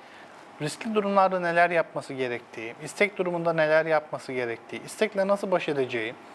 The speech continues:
uzun soluklu bu tedavi sürecindeki amaç ve hedeflerin belirlenmesi, hayatındaki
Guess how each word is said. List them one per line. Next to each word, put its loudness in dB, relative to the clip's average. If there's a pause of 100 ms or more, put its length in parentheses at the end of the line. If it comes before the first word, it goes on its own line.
(300)
uzun 0
soluklu 2
bu -2
tedavi 4
sürecindeki -4
amaç 2
ve 0
hedeflerin -2
belirlenmesi, 0
hayatındaki 0